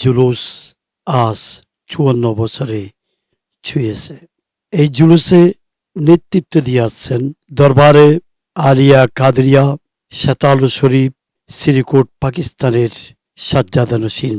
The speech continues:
বৃন্দ। উনিশশো ছিয়াত্তর সালে গৌসুজ্জামান মুর্শিদে বরহক হাদিয়ে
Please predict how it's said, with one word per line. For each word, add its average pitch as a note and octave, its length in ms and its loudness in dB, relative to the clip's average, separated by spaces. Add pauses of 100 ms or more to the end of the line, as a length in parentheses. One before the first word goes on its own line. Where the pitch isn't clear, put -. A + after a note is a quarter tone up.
বৃন্দ। A#2 280 -12 (440)
উনিশশো B2+ 540 0
ছিয়াত্তর - 540 -2
সালে C3+ 280 -2 (440)
গৌসুজ্জামান C#3+ 720 2 (400)
মুর্শিদে C#3+ 460 2 (120)
বরহক C#3 320 2 (400)
হাদিয়ে C#3 480 0